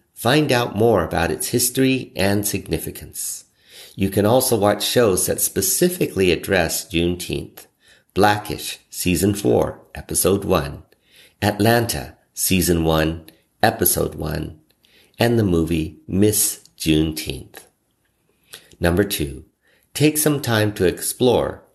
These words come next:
as Miss Jackie says, who you are from. What is your origin story, and how did you and your family come to be in the United States? You can also explore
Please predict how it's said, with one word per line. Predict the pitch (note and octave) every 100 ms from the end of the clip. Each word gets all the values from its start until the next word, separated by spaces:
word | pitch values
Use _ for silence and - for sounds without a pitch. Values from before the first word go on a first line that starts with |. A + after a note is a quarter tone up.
| -
as | G#2 G2 F2+
Miss | E2 -
Jackie | E2 D2+ -
says, | - - F2 C2 - - _ -
who | - E3 G2+ - - -
you | - - -
are | D#2+
from. | - - C#2+ C2 - - _ _ _ _ - - - _
What | G2 A2 E3
is | D#3
your | A2 B2 E3+
origin | - D2+ D2 - D2+
story, | - - - - - -
and | G#2
how | G#2+ C#3+
did | E3+ C3+
you | F#2+ G2 B2 F2 -
and | - F#2+
your | G#2+ A#2+
family | B2 A#2 G2+ F2
come | - C3+ G#2+ E2
to | -
be | F#2+ G2
in | D#2+
the | D#2
United | D2 C#2+ D2+ D#2
States? | - A2+ G2+ - - - - _ _ _ - - _ _
You | G#2+
can | G2+ B2
also | C#3 D3 D3
explore | B2 - - A#2+ G#2+ D2 E2